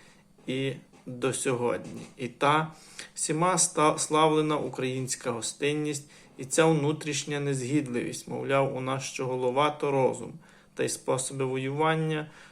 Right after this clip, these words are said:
що так яскраво повторюється в житті українських козаків-запорожців. Отака історія. Мене звати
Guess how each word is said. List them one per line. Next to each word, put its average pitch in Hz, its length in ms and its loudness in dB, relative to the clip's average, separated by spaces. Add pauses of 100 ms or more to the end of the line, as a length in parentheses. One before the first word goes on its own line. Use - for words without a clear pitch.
(100)
що - 180 -2
так 139 280 0
яскраво 143 540 2
повторюється 135 760 0
в 127 100 -2
житті 120 320 -4
українських 131 760 -4
козаків-запорожців. 123 1300 -2 (2500)
Отака 151 640 6
історія. 110 600 2
Мене 135 300 0
звати 139 540 4